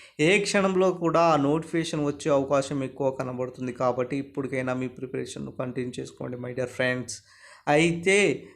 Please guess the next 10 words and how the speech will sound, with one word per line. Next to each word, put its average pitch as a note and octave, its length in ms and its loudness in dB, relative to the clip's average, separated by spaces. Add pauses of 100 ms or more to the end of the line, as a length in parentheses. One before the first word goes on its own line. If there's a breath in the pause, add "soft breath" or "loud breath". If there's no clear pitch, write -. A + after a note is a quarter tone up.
(120)
ఈ A3 440 2
కమిటీ G3 360 2
ఇక, G3+ 400 0 (380)
ఇంకా D#3+ 360 2
సి-, D#3+ 160 -2
వారంలో G3 560 4
ఇచ్చేటటువంటి E3+ 580 0
కమిటీ E3+ 400 2
రిపోర్ట్‌ని D#3 540 0
బట్టి C#3+ 720 2